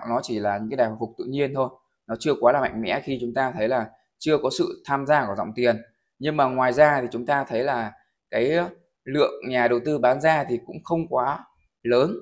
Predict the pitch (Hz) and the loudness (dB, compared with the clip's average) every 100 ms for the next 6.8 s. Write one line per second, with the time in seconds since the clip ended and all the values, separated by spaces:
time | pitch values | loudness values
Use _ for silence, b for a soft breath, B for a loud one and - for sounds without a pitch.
0 | - _ 110 113 123 139 151 110 127 131 | -14 _ -10 -6 -4 -2 0 -2 0 0
1 | 143 - - 110 131 123 107 b b b | 0 -6 -4 0 2 0 -2 b b b
2 | - 104 98 - 165 208 - 135 127 110 | -6 0 0 0 0 -2 -2 -4 -2 -2
3 | 135 - - - 110 110 - 113 135 127 | -2 -2 -6 -6 -4 -4 -10 -4 0 0
4 | 120 120 113 123 139 131 117 107 110 131 | 0 -2 -2 0 0 2 0 -2 -6 -8
5 | 127 117 107 - - 113 - 110 - _ | -6 -6 -4 -4 -2 -2 -2 -6 -10 _
6 | _ _ _ 117 - 143 190 139 | _ _ _ -4 -2 0 -2 -2